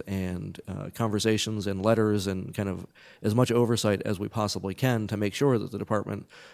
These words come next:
administers the law the way that it was written. But,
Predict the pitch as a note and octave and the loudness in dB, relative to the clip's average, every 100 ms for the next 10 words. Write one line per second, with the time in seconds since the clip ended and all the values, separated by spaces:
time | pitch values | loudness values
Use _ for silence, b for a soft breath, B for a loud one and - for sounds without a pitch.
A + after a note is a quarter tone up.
0 | B B _ - A2 C3 B2 B2 G2+ G2+ | B B _ -4 2 4 4 2 2 2
1 | G2+ F#2+ F#2 F#2+ F#2 F#2+ F#2+ A#2+ A2+ F#2+ | 2 2 0 -2 -2 -6 -2 0 0 -6
2 | G2 A2 G2+ | -2 2 2